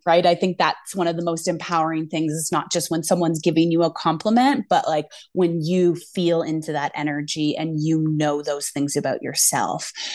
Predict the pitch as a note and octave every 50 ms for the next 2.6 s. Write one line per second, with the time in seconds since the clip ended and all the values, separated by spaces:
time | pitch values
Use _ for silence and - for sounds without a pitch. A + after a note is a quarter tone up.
0 | - - - G3 G#3+ A3+ A3 A3+ A3+ A3+ - - G3+ B3 B3 A#3 - - - C4+
1 | F4 G#4+ A4+ A#4+ - G#4+ G#4+ G#4+ G#4 - - - F4+ F#4 F#4 F4+ F4+ F4+ - F4
2 | D#4+ D#4+ D#4+ D#4+ D#4 D#4 D#4 - B3 B3 B3 -